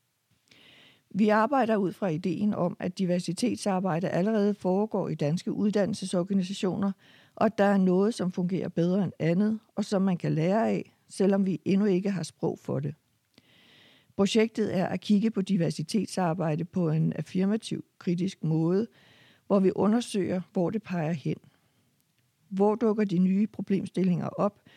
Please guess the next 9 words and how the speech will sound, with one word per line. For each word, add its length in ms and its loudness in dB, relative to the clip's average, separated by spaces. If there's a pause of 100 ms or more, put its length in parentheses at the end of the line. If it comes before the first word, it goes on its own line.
(300)
når 120 4
vi 80 4
sætter 260 0
fokus 420 -2
på 120 -6
stemningsarbejdet? 1000 -4 (960)
Vi 140 4
håber 340 4
på 360 -4